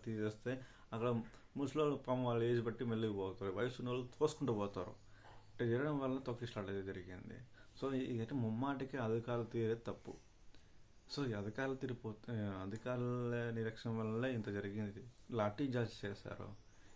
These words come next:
అంత చేయాల్సిన అవసరం ఏముందండి? లాఠీ చార్జ్ సరిగ్గా మెయింటెనెన్స్ లేదు, సరిగ్గా, ఆ, టైంకి ఇస్తా అని చెప్పారు, ఆ టైంకి ఇవ్వకుండా ముందే స్టార్ట్ చేసినారు.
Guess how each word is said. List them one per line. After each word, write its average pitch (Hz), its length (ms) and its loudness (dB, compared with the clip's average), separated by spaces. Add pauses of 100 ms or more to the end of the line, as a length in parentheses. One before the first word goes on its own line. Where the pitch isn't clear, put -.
(240)
అంత 127 160 2
చేయాల్సిన 131 420 2
అవసరం 123 320 0
ఏముందండి? 113 420 -2
లాఠీ 104 180 -2
చార్జ్ 104 420 -6 (420)
సరిగ్గా 113 260 -2
మెయింటెనెన్స్ 117 680 4
లేదు, 98 460 0 (100)
సరిగ్గా, 107 680 0 (560)
ఆ, 104 460 2
టైంకి 127 300 2
ఇస్తా 127 260 0
అని 123 120 2
చెప్పారు, 117 300 0
ఆ 104 100 2
టైంకి 113 300 2
ఇవ్వకుండా 110 300 0
ముందే 110 300 2
స్టార్ట్ 104 320 2
చేసినారు. 95 580 -6